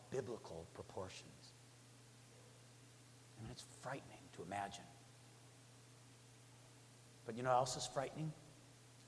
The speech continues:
And I'm going to be honest with you, I'll editorialize a little bit here.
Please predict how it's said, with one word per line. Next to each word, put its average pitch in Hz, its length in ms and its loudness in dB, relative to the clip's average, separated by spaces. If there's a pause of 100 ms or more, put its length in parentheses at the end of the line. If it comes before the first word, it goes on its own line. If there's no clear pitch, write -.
(480)
And 117 100 6
I'm 120 100 8
going 143 160 12
to 120 40 8
be 127 100 12
honest 135 340 12
with - 180 2
you, 107 100 10
I'll 95 220 10
editorialize 98 1120 8
a 101 40 -4
little 98 200 0
bit 92 200 0
here. 98 240 2